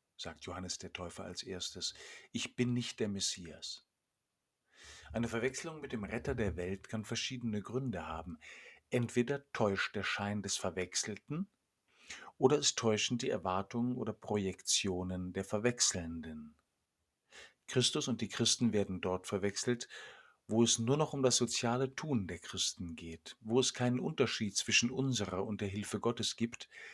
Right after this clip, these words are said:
da haben wir uns mit Gott verwechselbar gemacht. Johannes betont den Unterschied zwischen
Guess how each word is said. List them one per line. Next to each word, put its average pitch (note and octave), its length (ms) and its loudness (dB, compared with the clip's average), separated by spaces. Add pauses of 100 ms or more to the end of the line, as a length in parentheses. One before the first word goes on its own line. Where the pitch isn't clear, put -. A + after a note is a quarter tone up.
(340)
da A2+ 120 0
haben A#2 240 6
wir A2+ 80 4
uns A#2 240 0
mit C3 140 0
Gott G#2 180 2
verwechselbar A2 680 0
gemacht. - 580 -8 (720)
Johannes B2+ 320 2
betont C3 500 2
den G2+ 120 -2
Unterschied A2+ 520 0
zwischen - 400 -2